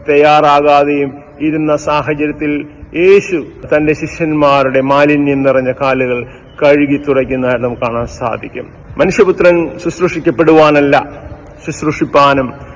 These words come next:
അനേകർക്ക് വേണ്ടി തന്റെ ജീവനെ മറുവിലയായി നൽകുവാനും അത്രേ വന്നതെന്ന് യേശു തമ്പുരാൻ പറഞ്ഞത് നാം ഓർക്കുമല്ലോ. പ്രിയമുള്ളവരെ,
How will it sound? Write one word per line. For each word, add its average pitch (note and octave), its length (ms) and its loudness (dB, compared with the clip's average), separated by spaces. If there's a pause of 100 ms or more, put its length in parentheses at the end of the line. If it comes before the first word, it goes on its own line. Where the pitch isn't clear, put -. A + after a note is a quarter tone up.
(140)
അനേകർക്ക് D3+ 460 2
വേണ്ടി D3 280 2
തന്റെ C#3+ 140 0
ജീവനെ D#3+ 520 2 (280)
മറുവിലയായി D#3 800 4
നൽകുവാനും D3+ 680 0
അത്രേ D3 280 -2
വന്നതെന്ന് C#3+ 640 -2 (320)
യേശു C#3+ 200 -8
തമ്പുരാൻ C3+ 640 -2
പറഞ്ഞത് C3 400 -4
നാം B2 200 -4
ഓർക്കുമല്ലോ. A#2+ 560 -6 (560)
പ്രിയമുള്ളവരെ, C3 640 0